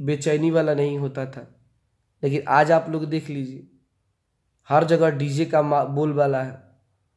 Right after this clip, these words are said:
अगर आज के ज़माने में कोई तबला बांध दे तो लोग उसका शिकायत कर देंगे,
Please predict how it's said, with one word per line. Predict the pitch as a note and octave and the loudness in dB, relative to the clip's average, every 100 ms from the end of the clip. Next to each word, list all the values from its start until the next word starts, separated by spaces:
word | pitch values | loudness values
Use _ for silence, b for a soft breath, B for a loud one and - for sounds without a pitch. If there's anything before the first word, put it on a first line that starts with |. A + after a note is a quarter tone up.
| _ _ _ _ _ _ D3 | _ _ _ _ _ _ 2
अगर | C#3+ | 8
आज | D3 E3 | 8 6
के | E3+ | 2
ज़माने | E3 D#3+ D#3+ E3+ | 0 2 2 2
में | E3+ | 0
कोई | E3+ D3+ | -2 -2
तबला | D3+ D3 D#3+ E3 | 2 4 6 6
बांध | D#3 D3 C3+ | 4 2 -2
दे | C3+ - _ _ _ _ _ _ _ C3 | -10 -16 _ _ _ _ _ _ _ -4
तो | |
लोग | C3 C#3 | 2 2
उसका | C3+ C3 A#2+ | 2 -2 -6
शिकायत | A#2+ A#2 B2 D3 | -4 0 0 0
कर | F3 D3+ | -2 -2
देंगे, | C#3+ C#3 | -4 -6